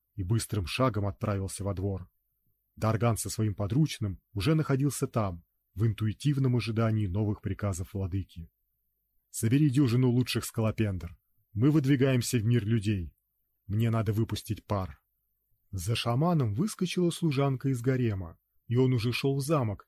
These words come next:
когда воины стали собираться у входа в боевой экипировке. Тот внимательно осмотрел их.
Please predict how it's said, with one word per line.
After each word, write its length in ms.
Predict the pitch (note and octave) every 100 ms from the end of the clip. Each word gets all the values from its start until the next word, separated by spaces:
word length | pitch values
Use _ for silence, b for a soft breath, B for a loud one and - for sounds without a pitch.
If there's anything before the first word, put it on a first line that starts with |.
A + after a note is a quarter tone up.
| _
когда 280 | - G#2 A#2
воины 380 | G2 D3 E3 B2
стали 320 | - C#3 E3+
собираться 580 | E3+ D3+ D3 C#3+ C#3 D3
у 60 | C3
входа 520 | - C3+ G#2+ F#2+ - _
в 100 | G2+
боевой 500 | F#2 A#2+ G#2+ G#2 C#3
экипировке. 760 | C3 B2 B2+ A2+ G#2 - F#2+ G2+ _ _ _ -
Тот 280 | B2 E3+ E3
внимательно 640 | E3 C#3+ C3+ - B2+ B2+
осмотрел 600 | A#2+ B2 A#2 A2 G#2+ F#2+
их. 220 | F2+ _